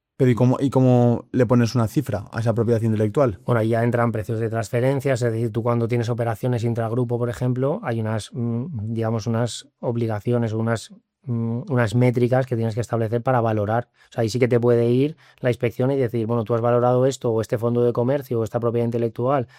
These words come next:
Speaker 2: por doscientos mil cuando vale cien mil o al revés". O sea, ahí ya, claro, entras en un,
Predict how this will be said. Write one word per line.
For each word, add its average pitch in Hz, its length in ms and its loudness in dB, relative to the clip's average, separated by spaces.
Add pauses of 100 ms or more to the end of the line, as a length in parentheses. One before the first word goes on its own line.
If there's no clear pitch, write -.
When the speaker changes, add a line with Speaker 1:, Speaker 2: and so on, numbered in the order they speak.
(160)
Speaker 2:
por 123 180 2
doscientos 113 420 0
mil 127 160 2
cuando 139 220 2
vale 123 200 2
cien 110 220 -4
mil 127 220 0 (140)
o - 100 -16
al 110 80 -6
revés". 110 420 -2 (380)
O - 60 -14
sea, 120 100 2
ahí 110 140 0
ya, 123 420 4
claro, 120 380 2
entras 127 300 0
en 127 80 2
un, 127 320 2